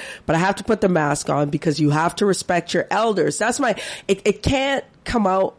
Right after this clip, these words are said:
of, like, it, as much as I, I wanna be like, "Ah, okay, whatever, easy. Okay, this is my elder."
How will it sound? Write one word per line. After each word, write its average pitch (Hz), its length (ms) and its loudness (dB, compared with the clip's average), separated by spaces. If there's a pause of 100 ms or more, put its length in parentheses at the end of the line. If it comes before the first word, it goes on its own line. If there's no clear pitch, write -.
of, 180 260 0
like, 180 280 2
it, 190 260 0
as 180 220 0
much 190 320 0
as 190 180 0
I, 160 280 0 (300)
I 165 120 2
wanna 190 280 4
be 190 140 0
like, 190 180 2
"Ah, 240 480 0
okay, 208 380 0
whatever, 185 440 2
easy. 170 600 2 (320)
Okay, 185 300 2
this 185 200 2
is 180 120 0
my 196 220 2
elder." 165 540 2